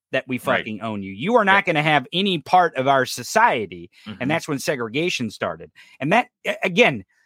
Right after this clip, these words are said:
Speaker 1: this is the, the, the bullshit that we have to go through when we're talking about, you know, knowing your actual fucking history, because they're celebrating lies is what
Speaker 2: Right.
Speaker 1: they're celebrating.
Speaker 2: Yeah.
Speaker 1: They're not celebrating the fucking truth here.
Speaker 2: Right.
Speaker 1: If, if they were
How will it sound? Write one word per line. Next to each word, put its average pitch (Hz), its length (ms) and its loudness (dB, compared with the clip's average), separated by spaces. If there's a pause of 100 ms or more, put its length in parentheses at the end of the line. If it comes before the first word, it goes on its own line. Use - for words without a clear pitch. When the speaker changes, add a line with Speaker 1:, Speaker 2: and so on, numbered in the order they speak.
(160)
Speaker 1:
this 277 280 0
is 220 320 -2
the, 170 480 -4
the, 139 260 2
the 135 100 2
bullshit 156 640 0
that 131 140 -2
we 135 100 -2
have 143 180 0
to 120 80 -12
go 139 200 -2
through 131 300 -6
when 120 120 -4
we're 120 100 -4
talking 160 380 0
about, 131 240 2 (360)
you 160 60 -4
know, 156 120 4
knowing 180 520 2
your 160 220 0
actual 160 500 0
fucking 160 380 -2
history, 131 400 -6
because 143 340 -2
they're 269 180 2
celebrating 180 1000 0
lies 123 640 0
is 123 160 -10
what 139 100 -2
Speaker 2:
Right. 98 80 0
Speaker 1:
they're 120 80 -8
celebrating. 104 720 -4
Speaker 2:
Yeah. - 220 -6
Speaker 1:
They're 185 100 -2
not 277 200 0
celebrating 160 760 -2
the 120 100 -4
fucking 131 420 -4
truth 151 440 -8
here. 85 260 -20 (320)
Speaker 2:
Right. 98 220 -2
Speaker 1:
If, 135 120 -8
if 151 180 -12
they 202 120 2
were 214 180 2